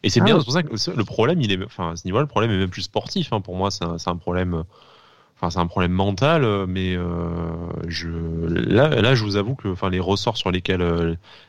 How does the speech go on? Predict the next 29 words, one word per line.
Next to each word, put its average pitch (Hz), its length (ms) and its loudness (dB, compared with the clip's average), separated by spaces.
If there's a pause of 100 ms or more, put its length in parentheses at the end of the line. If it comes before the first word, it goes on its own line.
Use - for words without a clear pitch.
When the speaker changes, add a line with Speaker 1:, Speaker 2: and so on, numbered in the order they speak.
(120)
Speaker 1:
lesquels 92 320 0
jouer, 110 380 4
euh, 98 240 4
donc 95 260 -4
oui, 127 220 0
euh, 92 180 -4
t'as, 90 240 -2
t'as 92 140 -2
l'entraîneur, 104 680 2
euh, 90 120 -4
avec 87 180 -8
l'arrivée 92 240 -2
d'Ursa 98 460 -2
qui, - 160 -12
qui - 200 -12
fait - 220 -6
un 117 120 0
peu 120 120 0
mieux 117 220 0
jouer 113 320 0 (360)
ses 104 240 0
joueurs, 110 380 4
qui 101 220 -4
montre 101 400 -2
d'autres 101 240 0
intentions, 117 760 0
qui, 98 200 -6
j'ai 95 120 -2
l'impression, 101 460 -2